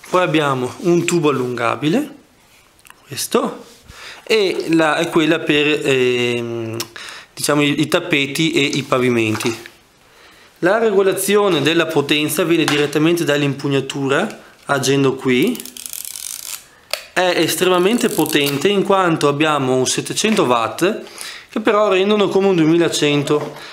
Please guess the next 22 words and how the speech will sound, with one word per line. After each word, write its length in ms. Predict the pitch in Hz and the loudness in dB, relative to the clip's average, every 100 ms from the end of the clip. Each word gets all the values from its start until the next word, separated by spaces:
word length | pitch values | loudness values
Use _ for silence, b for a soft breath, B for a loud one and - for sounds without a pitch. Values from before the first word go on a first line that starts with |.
| B | B
Infatti, 460 | 190 190 196 180 170 | -2 0 0 2 2
eh, 140 | 156 - - - | 2 0 -4 -2
la 180 | 151 | -2
sezione 380 | 147 - 190 208 | -2 -2 0 2
del 200 | 170 127 | 2 0
filo 600 | - 220 233 220 - - - _ _ - | -2 0 2 0 -6 -12 -20 _ _ -12
del 160 | 151 151 | -4 -2
cavo 380 | 170 175 208 214 | 0 0 2 2
è 120 | 156 | 2
sottile 480 | 147 139 - 135 127 | 0 -4 -2 2 2
proprio 220 | 143 156 | 2 2
perché 200 | 143 139 | 2 0
l'assorbimento 560 | 139 - 143 139 160 170 | 0 -2 -2 0 0 2
è 20 | |
molto 240 | 143 135 | 0 -2
basso, 460 | 127 120 117 - 127 B B B B | -2 0 -2 -6 -10 B B B B
e 100 | 160 | 0
questo 220 | 123 220 | 0 2
l'ho 100 | 180 | 2
trovato 360 | 170 180 196 | 4 2 2
molto 300 | 170 175 190 | 2 4 2
comodo 640 | 175 180 180 190 208 202 202 | 2 2 2 2 2 -2 -6